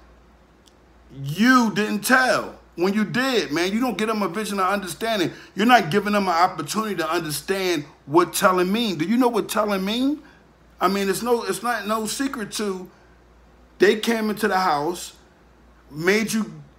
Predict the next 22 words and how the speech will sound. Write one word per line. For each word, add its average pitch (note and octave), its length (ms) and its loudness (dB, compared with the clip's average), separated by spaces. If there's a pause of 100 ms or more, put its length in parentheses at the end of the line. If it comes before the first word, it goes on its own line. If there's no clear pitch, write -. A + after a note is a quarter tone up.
go G3 180 6
to G#3+ 120 -2
the G#3 100 -2
safe, G3+ 400 0
open G3 280 -2
it F#3+ 80 -6
up, E3 220 0
pistol G#3+ 360 -4
whip G3+ 120 -16
you G#3+ 60 -6
to G#3 80 -4
death, D#3 400 0 (300)
shot A3 440 6
everybody G#3 500 4
in G#3 100 0
the G#3 80 -2
crib, G#3+ 500 4
right? F#3+ 300 8 (540)
Some G#3 340 4
lived, G#3 320 6
some G3+ 320 4
didn't. D3 440 0